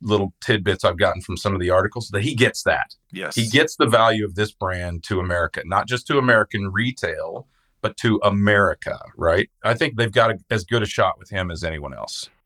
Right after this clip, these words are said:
Speaker 2: Well said. Okay. So, folks, check out each of these four stories. Give us your take.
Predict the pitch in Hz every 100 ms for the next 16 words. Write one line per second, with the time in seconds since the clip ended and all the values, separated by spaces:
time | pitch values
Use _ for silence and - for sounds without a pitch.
0 | _ 117 127 131 127 - 113 90 - -
1 | 160 - 110 76 _ _ - - _ -
2 | 151 139 135 131 226 220 - _ - 202
3 | 190 202 170 165 151 143 127 - 127 117
4 | - 123 127 117 - 233 247 - 220 -
5 | 190 - -